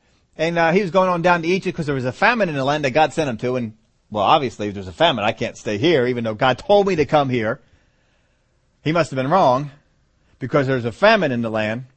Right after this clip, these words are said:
And so I'm gonna go down to Egypt where there's food." So he heads on down to Egypt. Now, as they're getting on down to Egypt, he turns over to his wife and he says, "Now look, <sighs> you're a hottie. <clears throat> And, um,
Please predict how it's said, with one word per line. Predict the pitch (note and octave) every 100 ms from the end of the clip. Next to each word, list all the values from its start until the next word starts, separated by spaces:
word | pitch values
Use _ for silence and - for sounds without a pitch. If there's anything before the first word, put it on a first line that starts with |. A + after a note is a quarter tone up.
| _ _ _ _ A#2+
And | B2+
so | D#3+ D3 D3
I'm | D#3 G3
gonna | E3+
go | C#3+
down | D3+ D3+
to | D3+
Egypt | A3+ F#3+ C#3+ B2
where | C3+
there's | C3+ -
food." | G#3 -
So |
he | D#3+
heads | G3+ G3+
on | F#3
down | F3+
to | D#3
Egypt. | F#3 A3 D3+ D#3
Now, | D#3+
as | D3+
they're | E3
getting | G#3
on | F3+
down | F#3 E3+
to | E3+
Egypt, | G3+ D#3+ D#3
he | G3+
turns | G3+ F#3+
over | F3+ F3
to | D#3
his | D#3+ C3+
wife | F#3 E3 E3
and | E3+
he | D#3+
says, | E3+ D3+
"Now | F3+
look, | F#3 E3+ - _ _ _ _ _ _ - - _ _ -
<sighs> | C4 - A#3 - - A3+ A3+ B3 D#4 - - - - - -
you're | F3+
a | E3+
hottie. | F3+ F3+ A#2+ - _ _
<clears throat> | F#3+ D#3 G2 - - - - A4+ - G4 - - G4+ F4+ F#4+ - F4+ G#4 - - - - D3+
And, | D3+ D#3+
um, | D#3+ D#3 D3+